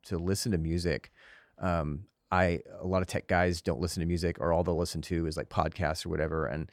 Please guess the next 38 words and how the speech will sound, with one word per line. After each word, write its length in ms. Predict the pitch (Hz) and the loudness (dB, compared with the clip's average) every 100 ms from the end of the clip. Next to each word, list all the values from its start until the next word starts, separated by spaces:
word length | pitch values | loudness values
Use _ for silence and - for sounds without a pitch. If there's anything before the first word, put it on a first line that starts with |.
| - - - - | -16 -20 -14 -8
and 120 | 90 | -4
I 80 | - | 0
love 560 | 101 90 92 90 87 80 | 2 4 6 6 4 0
music. 480 | 80 80 62 - - | -2 -2 -6 -10 -6
I 80 | 90 | -2
love 320 | 90 92 90 | 4 4 4
mixing 320 | 90 90 87 | 2 0 0
music. 380 | 82 82 80 80 | 0 0 0 0
I 80 | 87 | 0
love 260 | 87 87 85 | 2 2 0
the 60 | |
band 320 | 80 87 95 | 0 0 2
I 60 | 95 | 4
get 180 | 95 - | 2 0
to 100 | 92 | 0
mix, 420 | 90 90 - - | 2 0 -2 -6
and 220 | 92 82 | -4 0
they're 120 | 87 | 0
giving 400 | 87 98 92 90 | 0 0 2 0
me, 220 | 85 80 - | 0 0 2
I 80 | 104 | 2
got 140 | 90 | 2
no 180 | 90 90 | 4 2
excuses, 640 | 82 - 80 - 69 78 | 0 -4 -4 -2 -4 -2
like, 160 | 69 - - | -4 -4 -6
in, 160 | 95 - | -6 -4
in 180 | 85 80 | -2 0
that 200 | 85 - | 0 0
end. 340 | 80 69 78 - | -2 -4 -6 -8
Like, 180 | 92 - | -8 -2
everything 380 | 90 95 98 87 | 0 2 2 0
that 100 | 80 | 0
I'm 120 | 82 | 0
getting 280 | 85 82 80 | 0 0 -2
from 180 | 85 78 | -2 -2
them 260 | 78 76 - | -2 -4 -4
is, 320 | 80 78 - | -4 -4 -4
is, 220 | 82 82 | -4 -4